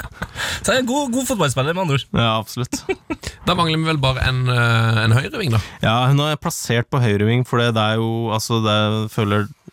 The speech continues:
Speaker 2: i dette systemet her, så er det der en liksom, hun vet, aner jeg ikke noe om hvordan det er til å spille, egentlig.
Speaker 3: Mm.
Speaker 1: Nei.
Speaker 2: Så det er ikke sikkert hun har spilt noe i det hele tatt.
Speaker 1: Men to kvinnelige vinger, det
Speaker 2: Ja.
Speaker 1: Ja.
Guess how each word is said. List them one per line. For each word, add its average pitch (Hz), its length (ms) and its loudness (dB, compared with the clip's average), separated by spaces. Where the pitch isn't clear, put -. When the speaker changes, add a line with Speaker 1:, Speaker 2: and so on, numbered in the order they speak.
Speaker 2:
i 117 100 -2
dette 113 160 0
systemet 101 380 2
her, 104 80 0
så 110 100 -2
er 98 140 -2
det 98 100 -2
der 95 240 -2
en 95 80 -2
liksom, 95 240 -2
hun 113 160 6
vet, 101 240 2
aner 104 240 0
jeg - 80 -6
ikke 113 80 -2
noe 101 140 2
om 98 80 2
hvordan 95 180 0
det 92 80 -2
er - 80 -8
til 104 60 -2
å - 60 -4
spille, 92 260 2
egentlig. 101 260 2
Speaker 3:
Mm. 110 160 4
Speaker 1:
Nei. 113 140 4
Speaker 2:
Så 101 240 0
det 98 640 2
er - 100 -6
ikke 107 160 0
sikkert 98 160 0
hun 98 140 6
har 98 80 0
spilt - 260 -2
noe 92 220 4
i - 20 4
det 92 80 4
hele 90 160 0
tatt. - 160 -4
Speaker 1:
Men 123 100 2
to 208 160 0
kvinnelige 147 460 2
vinger, 156 260 -2
det 196 80 -4
Speaker 2:
Ja. 185 140 2
Speaker 1:
Ja. 165 120 -2